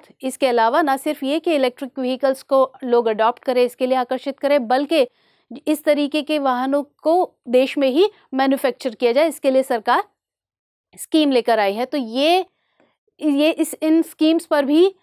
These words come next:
तेज़ी के साथ अच्छे कार्यान्वयन की ज़रूरत है और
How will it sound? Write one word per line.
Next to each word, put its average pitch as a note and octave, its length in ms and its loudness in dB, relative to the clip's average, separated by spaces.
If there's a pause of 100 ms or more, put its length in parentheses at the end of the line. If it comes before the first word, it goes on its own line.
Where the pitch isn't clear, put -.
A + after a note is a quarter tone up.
(340)
तेज़ी C4+ 260 0
के D4 120 -4
साथ C#4 240 0 (100)
अच्छे B3+ 260 -6
कार्यान्वयन B3+ 600 0
की C4+ 120 -2
ज़रूरत A#3+ 460 0
है C4 160 0
और C4 460 -2